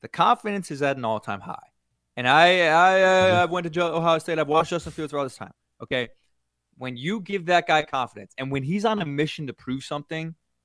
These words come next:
Speaker 1: you're fucked. You are. Watch Ohio State versus Clemson, this college football playoff semifinal. The dude broke his ribs and threw six touchdowns.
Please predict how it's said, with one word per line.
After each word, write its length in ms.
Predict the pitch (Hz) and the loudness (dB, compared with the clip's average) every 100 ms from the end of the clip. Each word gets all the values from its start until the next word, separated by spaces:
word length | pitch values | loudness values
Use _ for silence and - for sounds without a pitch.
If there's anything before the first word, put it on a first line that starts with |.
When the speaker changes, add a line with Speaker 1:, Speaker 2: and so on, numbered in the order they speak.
| _ _ | _ _
Speaker 1:
you're 160 | 123 139 | -4 -2
fucked. 420 | - 117 - _ _ _ _ _ - - | -2 -6 -6 _ _ _ _ _ -12 -10
You 180 | 139 151 | 0 4
are. 220 | 123 - _ _ _ _ | 4 2 _ _ _ _
Watch 300 | 127 151 180 | 6 6 6
Ohio 200 | 190 180 | 4 4
State 260 | 175 170 151 | 4 -4 -4
versus 260 | 151 147 | -8 -8
Clemson, 380 | - 139 123 123 | -8 -8 -6 -10
this 220 | 110 - - | -10 -14 -8
college 280 | 127 107 | -4 -4
football 180 | - 110 | -2 -6
playoff 260 | - 104 - | -4 -6 -6
semifinal. 520 | 98 - - - - _ _ _ _ _ _ | -12 -12 -12 -14 -14 _ _ _ _ _ _
The 60 | 127 | -4
dude 260 | 180 185 | -2 0
broke 260 | 156 170 180 | 6 4 4
his 140 | 175 | -6
ribs 260 | 156 156 143 | -2 -2 -2
and 100 | 131 | -8
threw 200 | 135 127 | -10 -10
six 260 | - - - | -12 -18 -10
touchdowns. 520 | 101 - - - | -12 -10 -16 -18